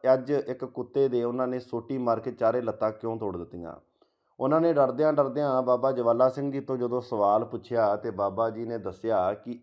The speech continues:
ਇਹ ਪਿਛਲੇ ਜਨਮ ਦੇ ਵਿੱਚ ਵਜੀਦਾ ਸੀ, ਭਾਵ ਵਜ਼ੀਰ ਖਾਨ ਸੀ, ਜਿਸ ਨੇ ਛੋਟੇ ਸਾਹਿਬਜ਼ਾਦਿਆਂ ਨੂੰ ਨੀਹਾਂ ਦੇ ਵਿੱਚ ਚਿਣ ਕੇ ਸ਼ਹੀਦ ਕੀਤਾ ਸੀ ਤੇ ਅੱਜ ਦੇਖੋ ਇਹ ਕੁੱਤੇ ਦੀ ਜੂਨ ਭੁਗਤ ਰਿਹਾ ਹੈ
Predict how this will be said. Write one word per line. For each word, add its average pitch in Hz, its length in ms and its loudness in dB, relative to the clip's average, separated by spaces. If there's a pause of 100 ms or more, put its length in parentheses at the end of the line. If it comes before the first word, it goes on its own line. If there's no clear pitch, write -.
ਇਹ 127 280 -4 (300)
ਪਿਛਲੇ 156 400 2
ਜਨਮ 135 320 2
ਦੇ 135 140 4
ਵਿੱਚ 120 260 -2
ਵਜੀਦਾ 110 680 2
ਸੀ, 101 460 -6 (480)
ਭਾਵ 120 260 8
ਵਜ਼ੀਰ 131 320 0
ਖਾਨ 135 300 2
ਸੀ, 127 260 -2
ਜਿਸ 117 260 -6
ਨੇ 120 380 -2
ਛੋਟੇ 123 320 -2
ਸਾਹਿਬਜ਼ਾਦਿਆਂ 127 640 0
ਨੂੰ 120 200 -2
ਨੀਹਾਂ 110 320 -2
ਦੇ 120 100 -2
ਵਿੱਚ 107 180 -6
ਚਿਣ 104 200 -6
ਕੇ 117 180 -6
ਸ਼ਹੀਦ 110 360 -6
ਕੀਤਾ 95 340 -6
ਸੀ 87 280 -12 (280)
ਤੇ 120 100 -4 (140)
ਅੱਜ 127 120 -2
ਦੇਖੋ 123 540 -2 (140)
ਇਹ 120 80 -6
ਕੁੱਤੇ 123 420 -2
ਦੀ 123 120 -4
ਜੂਨ 110 300 -4
ਭੁਗਤ 113 300 -4
ਰਿਹਾ 113 160 2
ਹੈ 131 360 0